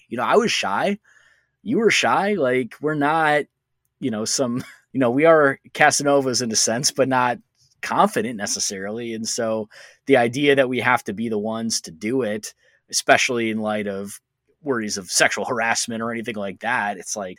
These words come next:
yeah, I ca-, I, I just, you really stumped me with this 'cause I really wanted Sabrina to,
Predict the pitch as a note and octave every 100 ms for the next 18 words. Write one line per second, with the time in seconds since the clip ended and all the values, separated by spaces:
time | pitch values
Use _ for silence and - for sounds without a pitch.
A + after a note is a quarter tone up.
0 | _ _ _ _ - C#3+ D3 A2 - -
1 | A#2+ - - - _ - C#3+ D3+ C#3 -
2 | - - - _ _ _ _ _ G#2+ C#3+
3 | G3 - - D3+ A#2 F#2+ F2 F#2+ - -
4 | G2+ F#2 - _ _ _ B2 B2 D#3 F3
5 | C3+ C3+ A2+ - G#2 B2 A#2 G#2+ G2 F2+
6 | E2